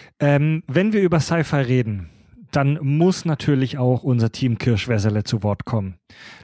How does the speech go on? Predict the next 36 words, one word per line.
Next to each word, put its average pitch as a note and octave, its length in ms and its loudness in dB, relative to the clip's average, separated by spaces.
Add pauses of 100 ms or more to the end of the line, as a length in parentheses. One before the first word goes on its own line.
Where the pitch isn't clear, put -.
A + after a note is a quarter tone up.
Wir C3 140 2
haben D#3 180 2
ja D#3 80 2
unsere C#3 440 2
Crew E3+ 300 2
in C3 100 2
Süddeutschland, E3+ 720 0
mit C#3 160 -2
denen C3+ 280 2
hin C3 200 2
und A#2 140 0
wieder B2+ 180 2
auch C3 140 -2
Folgen C#3+ 360 0
kommen, C#3 340 -2
wo B2 120 0
wir C3 140 2
immer B2+ 200 2
über A#2 200 2
so A2 120 0
Sci-Fi-Tech-Themen C3+ 1120 -4
sprechen. B2+ 540 -4
Und A#2 220 0 (420)
um A3+ 320 0
überzuleiten, F3 800 0
vielleicht D#3 320 -2
zum, D3 420 -6
zum, C#3 540 -2 (580)
vielleicht D3 380 0
zum D3+ 140 -2
letzten D3 340 -4
Thema, D3+ 420 0 (480)
habe E3+ 220 -2
ich - 140 -6
den C#3 360 0
lieben B2 300 -2